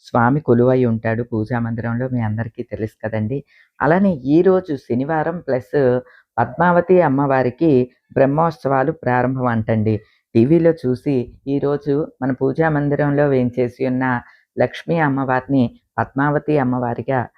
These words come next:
అలంకరిద్దామని అనుకుంటున్నానండి.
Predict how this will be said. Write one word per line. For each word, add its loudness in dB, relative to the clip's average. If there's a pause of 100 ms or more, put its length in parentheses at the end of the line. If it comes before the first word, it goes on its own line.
(300)
అలంకరిద్దామని 0
అనుకుంటున్నానండి. -2